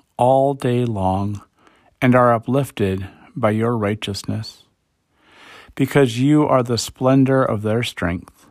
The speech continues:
By your favor, you make us strong, because our shield is the Lord's own.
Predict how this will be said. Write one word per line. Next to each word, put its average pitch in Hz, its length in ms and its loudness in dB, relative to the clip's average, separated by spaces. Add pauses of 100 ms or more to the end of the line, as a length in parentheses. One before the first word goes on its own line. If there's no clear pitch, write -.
(1120)
By 123 140 2
your 131 280 2
favor, 101 720 -2 (280)
you 123 180 2
make 120 240 2
us 107 180 -4
strong, 92 680 -4 (1200)
because 131 540 0
our 113 180 0
shield 120 720 -2 (160)
is 123 220 -2
the 107 160 -2
Lord's 113 480 0
own. 104 500 -2